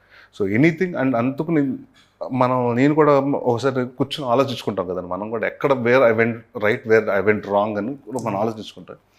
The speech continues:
నేను తర్వాత చూసింది ఏంటంటే సుడిగాడు తర్వాత నుంచి నాకు డౌన్ఫాల్ ఎందుకు వచ్చిందని one of the reason నేను చూసుకుంటానండి.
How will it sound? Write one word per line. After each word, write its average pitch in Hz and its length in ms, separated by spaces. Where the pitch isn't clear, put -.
నేను 135 420
తర్వాత 165 420
చూసింది 156 240
ఏంటంటే 131 240
సుడిగాడు 151 380
తర్వాత 135 400
నుంచి 123 280
నాకు 120 420
డౌన్ఫాల్ 139 480
ఎందుకు 123 260
వచ్చిందని 120 380
one 120 180
of 127 60
the 117 120
reason 135 260
నేను 123 240
చూసుకుంటానండి. 101 600